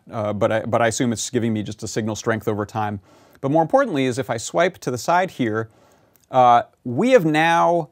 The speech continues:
made the connection. So we are now in this, uh, server. The bulb is serving up, uh, information, and, uh, client, the phone is acting as the client. And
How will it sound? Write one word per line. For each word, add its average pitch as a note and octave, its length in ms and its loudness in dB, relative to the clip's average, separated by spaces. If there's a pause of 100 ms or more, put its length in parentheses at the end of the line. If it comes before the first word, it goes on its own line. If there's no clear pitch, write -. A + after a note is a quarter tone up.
(140)
made D#3 420 2
the D#3 100 2
connection. C#3 520 -4
So A#2 140 -4
we C#3+ 160 0
are F#3 80 0
now D3+ 300 0
in B2 280 0
this, - 400 -6 (340)
uh, A2+ 280 -2
server. D#3+ 720 2
The B2 100 -4
bulb B2 260 0
is A2+ 80 -6
serving B2 460 -4
up, A#2+ 260 -2 (200)
uh, G#2 400 -8
information, A#2 640 -8
and, A#2 380 -6 (460)
uh, A2 360 2
client, D3 680 0
the A#2 120 -10
phone A2+ 300 -6
is G#2+ 100 -6
acting G#2+ 320 -4
as G2 100 -10
the G#2+ 100 -10
client. A2 420 -6 (580)
And C#3+ 420 2